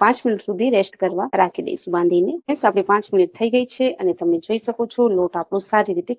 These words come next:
કઠણ થઈ ગયું છે. હવે એને આપણે બેલી લઈશું. ફ્રેન્ડ્સ, આપણે લોટને લઈ લીધું છે. હવે ને આપણે એના ઉપર થોડું ખણ તેલ ઉમેરીશું, એક ચમચી જેટલું, અને પછી આવી રીતે, પછી એના આપણે લુવા કાઢીશું. તો તમને જે પ્રમાણે જોઈએ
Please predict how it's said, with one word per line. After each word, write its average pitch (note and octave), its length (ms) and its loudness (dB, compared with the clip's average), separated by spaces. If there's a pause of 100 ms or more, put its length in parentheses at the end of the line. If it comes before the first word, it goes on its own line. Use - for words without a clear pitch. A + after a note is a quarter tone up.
કઠણ G#3 300 -2 (100)
થઈ F3+ 180 2
ગયું - 260 -8
છે. - 80 -12 (120)
હવે A#3+ 180 6
એને F3 100 6
આપણે A3 200 -6
બેલી F3+ 360 0
લઈશું. - 240 -8 (120)
ફ્રેન્ડ્સ, C#4+ 260 2
આપણે G3+ 360 2
લોટને F#3 340 0
લઈ G3 160 0
લીધું A3 280 -2
છે. F#4 180 -4 (120)
હવે A3+ 200 4
ને A3 80 2 (160)
આપણે F3+ 300 2
એના F3+ 180 2
ઉપર F#3 140 -2
થોડું F#3 340 -2
ખણ C4 160 -6 (100)
તેલ F3+ 260 2
ઉમેરીશું, F#3+ 420 0 (100)
એક G3+ 180 -4
ચમચી F#3 320 -4
જેટલું, A#3 280 -4
અને F#3+ 180 0 (100)
પછી G#3 360 -2
આવી E3+ 200 0
રીતે, E3+ 120 -8 (260)
પછી G#3+ 240 0
એના F3 140 2
આપણે F3+ 200 -2
લુવા F#3+ 220 0
કાઢીશું. F3+ 460 -4
તો B3 80 4
તમને G#3+ 320 2
જે A3+ 220 -2
પ્રમાણે F#3 400 0
જોઈએ G3+ 260 2